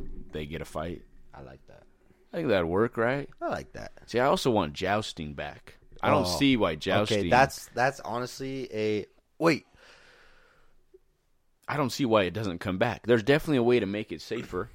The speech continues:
Speaker 2: There's a, so, and I've, I've seen this on the internet before, but there's someone I know personally who does it. Uh, he's, he's one of my fellow apprentices at, at the, you know, the hall that,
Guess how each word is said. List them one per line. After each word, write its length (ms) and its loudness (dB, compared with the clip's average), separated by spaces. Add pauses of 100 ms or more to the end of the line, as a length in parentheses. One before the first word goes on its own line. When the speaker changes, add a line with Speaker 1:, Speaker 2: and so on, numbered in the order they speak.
(180)
Speaker 2:
There's 380 2
a, 460 8
so, 380 0 (760)
and 180 -2
I've, 160 2
I've 180 4
seen 220 0
this 160 0
on 100 -4
the 60 -4
internet 320 -8
before, 300 -6
but 200 -4
there's 220 2
someone 240 2
I 100 0
know 180 -4
personally 580 -2
who 80 -4
does 240 -8
it. 180 -4 (680)
Uh, 400 -2 (280)
he's, 340 -4
he's 200 -6
one 140 0
of 60 -2
my 140 -2
fellow 320 -2
apprentices 680 -10 (100)
at, 180 -12 (200)
at 160 -14
the, 300 -10 (540)
you 80 -16
know, 260 -16
the 80 -12
hall 260 -10
that, 160 -12